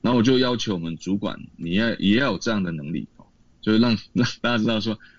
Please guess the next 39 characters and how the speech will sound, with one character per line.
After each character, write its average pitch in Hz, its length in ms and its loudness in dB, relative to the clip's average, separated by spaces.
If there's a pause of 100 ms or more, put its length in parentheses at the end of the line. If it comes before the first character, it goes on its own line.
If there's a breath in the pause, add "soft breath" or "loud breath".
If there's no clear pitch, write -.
(160 soft breath)
诶， 123 240 0
这 165 120 2
个 123 120 2
不 117 180 2
是 151 220 2
说， 135 360 2 (640)
就 135 100 0
是 110 500 2 (460)
越 143 160 4
上 127 180 0
面 131 120 2
的 113 60 2
manager 104 440 2
他 104 100 -4
讲 87 200 -6
的 76 40 -8
就 90 80 -6
是 92 200 -4
对 57 220 -6
的， - 180 -16
哦， - 160 -18
大 120 120 -2
家 127 120 2
也 120 80 4
是 113 160 4
有 92 160 6 (220)
机 101 220 2
会 98 360 2
去 - 340 2
challenge 90 560 -4 (100)
你 - 280 -14
的 85 100 -2
主 87 220 -2
管， - 160 -6 (420)
他 92 160 -2
做 107 160 4
的 90 100 4
那 87 140 4
些 82 340 -2